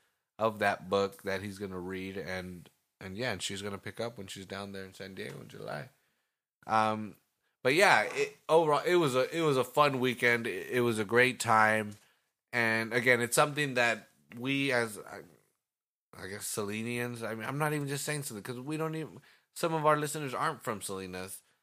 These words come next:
Um, it's just these really cool things, you know. We, we, again, ourselves, we're in our late twenties. We're, we're getting older. We're starting to,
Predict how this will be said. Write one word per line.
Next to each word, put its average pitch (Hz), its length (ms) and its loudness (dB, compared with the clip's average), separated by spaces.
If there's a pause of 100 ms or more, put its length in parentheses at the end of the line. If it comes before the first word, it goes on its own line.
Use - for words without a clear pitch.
(220)
Um, 120 540 2
it's - 220 -6
just 131 180 -6
these 131 120 -6
really 196 260 6
cool 143 240 2
things, 95 340 -2
you 104 100 -6
know. 107 320 -2 (440)
We, 123 220 2
we, 127 680 0 (680)
again, 123 220 0
ourselves, 127 380 2
we're 113 420 0
in 120 120 -2
our 131 140 4
late 127 240 -2
twenties. 107 560 -4
We're, 107 100 -2
we're 104 200 -6
getting 139 300 4
older. 117 400 2
We're 113 180 -2
starting 131 440 2
to, 117 300 -2